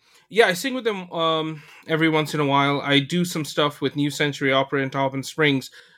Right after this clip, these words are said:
Uh, running, running a restaurant and,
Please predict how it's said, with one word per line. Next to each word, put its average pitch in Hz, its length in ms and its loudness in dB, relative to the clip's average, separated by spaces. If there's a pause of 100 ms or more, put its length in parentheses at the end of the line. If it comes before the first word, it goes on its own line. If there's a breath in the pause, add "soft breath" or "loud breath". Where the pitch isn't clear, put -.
(120)
Uh, 131 380 2 (200)
running, 160 640 -2 (320)
running 156 340 2
a 131 40 2
restaurant 135 760 2
and, 123 580 -4